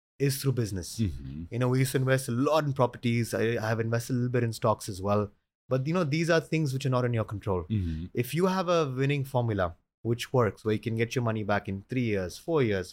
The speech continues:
Speaker 1: five years,
Speaker 2: Mm-hmm.
Speaker 1: then it's much,
Speaker 2: Much
Speaker 1: much
Speaker 2: better
Speaker 1: easier to
Speaker 2: than
Speaker 1: replicate that by repeating that
Speaker 2: Mm-hmm.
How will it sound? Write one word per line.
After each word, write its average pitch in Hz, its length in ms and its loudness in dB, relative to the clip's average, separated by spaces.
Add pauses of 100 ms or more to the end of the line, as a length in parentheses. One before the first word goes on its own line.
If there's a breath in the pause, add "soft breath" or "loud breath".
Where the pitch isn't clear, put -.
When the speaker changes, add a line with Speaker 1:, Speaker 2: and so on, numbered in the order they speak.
Speaker 1:
five 147 260 0
years, 92 340 -4 (120)
Speaker 2:
Mm-hmm. 87 440 -2 (140)
Speaker 1:
then 143 420 0
it's 139 260 -2
much, 143 280 0
Speaker 2:
Much 214 100 -4
Speaker 1:
much 156 200 2
Speaker 2:
better 95 140 -8
Speaker 1:
easier 160 380 2
to 147 60 -4
Speaker 2:
than 143 80 2
Speaker 1:
replicate 139 580 0
that 113 320 2 (540)
by 120 560 0
repeating 123 480 0
that 87 280 -2
Speaker 2:
Mm-hmm. 95 340 2